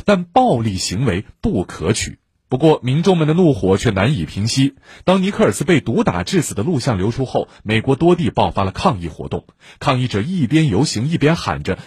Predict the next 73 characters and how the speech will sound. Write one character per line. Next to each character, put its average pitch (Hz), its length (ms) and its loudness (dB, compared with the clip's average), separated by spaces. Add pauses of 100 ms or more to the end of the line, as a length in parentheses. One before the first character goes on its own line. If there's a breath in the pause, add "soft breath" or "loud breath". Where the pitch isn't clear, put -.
(100)
“没 175 340 4
有 107 200 4
正 160 300 0
义 120 160 -2
就 151 160 -2
没 117 320 0
有 135 160 0
安 180 280 2
宁” 98 220 -4
等 92 140 -8
口 - 160 -10
号。 - 240 -8 (420 loud breath)
一 123 100 0
些 120 140 2
人 113 220 4
手 107 240 0
举 82 160 -6
着 98 100 -2
写 82 220 -4
着 85 80 -4
尼 98 160 -4
克 - 120 -4
尔 80 120 0
斯 - 120 -4
名 95 180 -4
字 - 100 -12
的 101 80 -4
标 139 240 2
语 76 100 -6
牌。 78 360 -6 (340 loud breath)
抗 190 180 2
议 170 40 0
人 151 200 0
群 151 240 -2
一 139 160 0
度 208 160 0
占 151 220 2
据 127 120 -2
当 151 200 0
地 123 100 -4
一 196 60 -2
座 127 180 0
州 208 240 0
际 - 140 -2
公 175 180 0
路 127 80 0
大 135 180 0
桥， 90 300 0 (160 loud breath)
要 147 180 4
求 139 140 0
严 123 340 2
惩 90 220 -6
涉 104 220 0
事 95 100 -4
警 78 160 -6
察。 71 280 -10 (140)
包 156 120 4
括 156 180 4
华 131 220 2
盛 180 120 2
顿、 156 220 2
纽 98 180 0
约 147 140 4
在 156 160 2
内 117 100 0
的 113 80 0
美 80 160 -4
国 107 140 0
多 202 220 4
个 156 100 0
大 110 160 -2
城 87 160 -8
市 113 160 -4